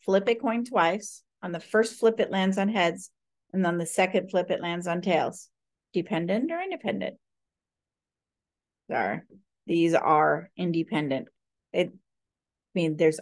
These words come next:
always the chance. I, I like to play devil's advocate sometimes. You could have left some residue on it or something the first flip. We're pretending none of that happened. So are the events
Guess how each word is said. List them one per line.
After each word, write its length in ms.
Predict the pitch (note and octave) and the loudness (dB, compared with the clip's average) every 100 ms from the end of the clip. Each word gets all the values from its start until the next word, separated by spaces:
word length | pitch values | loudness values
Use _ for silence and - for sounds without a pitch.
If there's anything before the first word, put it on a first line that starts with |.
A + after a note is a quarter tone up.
| - | 2
always 460 | D3 D#3 E3+ F#3+ | 4 4 2 0
the 100 | D4 | -10
chance. 640 | C4+ - C#4+ G3 F#3+ G3 - | -12 -4 -2 0 0 -2 -2
I, 120 | F#3 | 2
I 180 | D#3+ F3 | 4 4
like 260 | E3 F3+ F#3 | 2 0 -4
to 60 | - | -2
play 140 | G3+ | 0
devil's 400 | G3 G3+ G#3 G#3 | 2 0 0 0
advocate 540 | G3 F#3 F#3+ F#3 F3+ - | 0 0 -4 -6 -6 -6
sometimes. 500 | F3+ F#3 F#3 F#3 F#3+ _ _ _ - | -6 -4 -4 -4 -8 _ _ _ -8
You 100 | F#3 | -2
could 180 | G#3+ | 2
have 80 | G3 | 4
left 240 | F#3+ G3+ G#3 | 6 6 4
some 240 | G#3+ F#3+ | 0 4
residue 600 | G3+ G3+ G3+ G3+ G3 F#3+ | 4 4 0 0 2 4
on 200 | F#3 F#3 | 4 2
it 160 | F#3+ F#3 | 0 0
or 100 | F#3 | -2
something 420 | - F#3 F#3+ F#3 | -4 -6 -4 -4
the 80 | F#3 | -4
first 340 | F#3+ F#3+ - | -2 -4 0
flip. 240 | G3 F3+ - - _ - | 4 4 2 -10 _ -2
We're 140 | G3 | 0
pretending 480 | G3 G3 G3+ F3 E3+ | 0 0 0 0 0
none 160 | D#3+ D#3 | 0 0
of 60 | |
that 180 | C#3+ E3 | 0 -2
happened. 400 | C3+ - A2 F#3+ - _ _ _ _ _ _ _ _ _ _ _ _ _ _ _ _ _ | -2 -6 -8 -14 -18 _ _ _ _ _ _ _ _ _ _ _ _ _ _ _ _ _
So 260 | - D#3+ D#3+ | 4 6 6
are 180 | - F3+ | 4 4
the 160 | G3 G3 | 6 4
events 460 | G3 G#3+ A3+ - | 4 2 2 -4